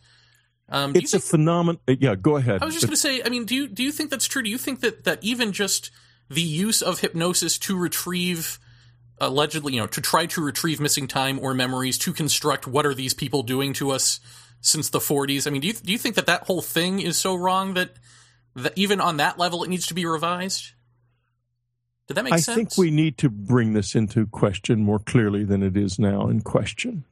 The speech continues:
Speaker 2: And I think Jacques' new book certainly is illustrative of that. Uh, uh, because as he pointed, pointed out in Passports to Magonia, and now also in this book,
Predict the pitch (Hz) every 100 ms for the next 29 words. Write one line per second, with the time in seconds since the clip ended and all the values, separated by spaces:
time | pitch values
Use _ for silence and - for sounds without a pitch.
0 | _ 127 117 110 113 113 139 123 139 120
1 | 113 - - - 135 101 110 - - -
2 | 151 123 113 110 113 107 95 - 127 127
3 | - 113 101 101 104 95 95 104 120 -
4 | - - - - - - 120 113 110 110
5 | - 117 110 - 78 - 73 151 - -
6 | 117 117 117 123 - 143 120 - - -
7 | - 131 - 120 107 113 - _ _ _
8 | _ - 131 - 135 - - 165 143 143
9 | 135 117 101 120 120 - 123 117 - 123
10 | 98 92 147 160 107 110 107 107 107 120
11 | - 117 101 104 147 - - 101 -